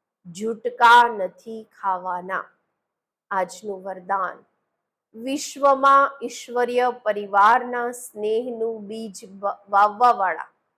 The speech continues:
વિશ્વ સેવાધારી ભવ. આપ વિશ્વ સેવાધારી બાળકો વિશ્વમાં ઈશ્વરીય પરિવારના સ્નેહનું બીજ વાવી રહ્યા છો.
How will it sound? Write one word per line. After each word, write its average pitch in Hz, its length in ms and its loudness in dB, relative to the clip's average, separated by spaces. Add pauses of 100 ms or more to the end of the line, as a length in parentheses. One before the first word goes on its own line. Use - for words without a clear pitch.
(440)
વિશ્વ 247 720 -2
સેવાધારી 208 1200 -4
ભવ. 180 420 -18 (1000)
આપ 269 380 6
વિશ્વ 233 440 -6
સેવાધારી 208 760 -4
બાળકો 190 680 0
વિશ્વમાં 214 1120 -4
ઈશ્વરીય 262 560 0
પરિવારના 220 1120 0 (420)
સ્નેહનું 233 1040 -2
બીજ 220 420 -12
વાવી 202 340 -2
રહ્યા 190 220 -4
છો. - 280 -20